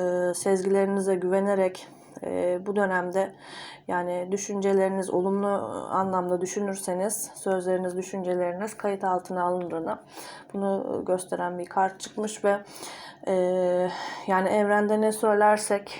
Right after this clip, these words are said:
e, çekim yasasına göre bize bir, e, dönüşü olduğu için de, e, kuantum tarotuna göre.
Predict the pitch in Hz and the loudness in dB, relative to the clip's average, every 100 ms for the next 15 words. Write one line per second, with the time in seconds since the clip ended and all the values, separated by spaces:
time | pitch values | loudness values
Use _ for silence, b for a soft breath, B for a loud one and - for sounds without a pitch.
0 | - - 185 190 - 196 208 196 190 196 | -10 -6 -6 -4 -2 -2 -2 -4 -4 -6
1 | 196 202 202 190 202 196 185 196 196 196 | -4 -4 -2 0 0 0 0 0 2 2
2 | 196 180 180 185 190 185 202 190 185 196 | 0 0 0 0 -2 -2 0 2 2 0
3 | 185 180 175 214 - B B B B - | 0 -4 0 0 -2 B B B B -6
4 | 180 175 175 175 - 196 190 185 185 175 | -2 0 0 -2 0 0 2 -2 -6 -8
5 | - - - _ _ - - - - - | -14 -20 -20 _ _ -20 -20 -12 -4 2
6 | 175 170 175 170 180 185 240 | 2 2 -2 -2 0 2 0